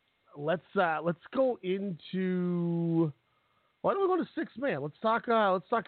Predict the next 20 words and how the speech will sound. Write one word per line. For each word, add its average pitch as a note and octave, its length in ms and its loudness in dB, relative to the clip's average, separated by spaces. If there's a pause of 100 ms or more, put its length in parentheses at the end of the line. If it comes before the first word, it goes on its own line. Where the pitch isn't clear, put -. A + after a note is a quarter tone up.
six A#3+ 220 -8
man F#3 200 2
of E3+ 80 0
the D3+ 60 0
year. C#3+ 280 -2 (360)
There's D3+ 160 2
a D#3 40 2
lot E3+ 420 2 (160)
of, D#3+ 180 -4 (160)
of C#3+ 200 -4 (140)
talk F#3 480 0
of C#3+ 280 -2 (1300)
who G#3 200 2
you A3+ 180 2
could G#3 160 0
have E3 320 0 (100)
take F3 200 -2
the D#3+ 180 -8
six F3+ 240 -6
man. D3+ 460 -4